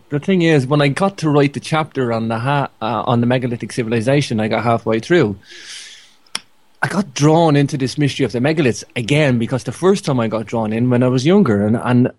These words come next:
the thing is, I never ever thought we could figure anything out about these megalithic, uh, civilization. Yeah, there was a lot of theories, there was a lot of guesswork, there was a lot of hypotheses, and, um, you know, we were always told in school,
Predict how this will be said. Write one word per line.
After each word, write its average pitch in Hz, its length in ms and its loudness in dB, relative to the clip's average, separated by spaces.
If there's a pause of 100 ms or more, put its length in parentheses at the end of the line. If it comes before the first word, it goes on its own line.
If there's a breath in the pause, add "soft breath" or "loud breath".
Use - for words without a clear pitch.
(300)
the 160 80 -2
thing 175 220 4
is, 160 180 4
I 156 80 4
never 175 380 4
ever 127 260 -2
thought 127 560 -2
we 131 100 -6
could - 160 -8
figure 117 320 -2
anything 107 360 -2
out 110 160 -2
about 143 300 0
these 104 600 -4
megalithic, 107 540 -2 (240)
uh, 104 220 -2
civilization. 101 760 -2 (280 loud breath)
Yeah, 214 180 4
there 185 100 4
was 143 140 6
a 139 40 4
lot 127 180 4
of 113 80 0
theories, 147 420 2
there 117 160 -6
was 107 80 -6
a 113 60 -4
lot 123 120 0
of 107 120 -8
guesswork, 135 600 0
there 117 100 -8
was 110 100 -6
a 113 40 -4
lot 127 140 0
of 117 80 -2
hypotheses, 135 800 0
and, 101 240 0 (800 loud breath)
um, 110 480 2 (720)
you 160 80 4
know, 147 140 4
we 151 180 4
were 147 140 -6
always 127 200 -8
told 139 300 0
in 113 100 -4
school, 131 520 -2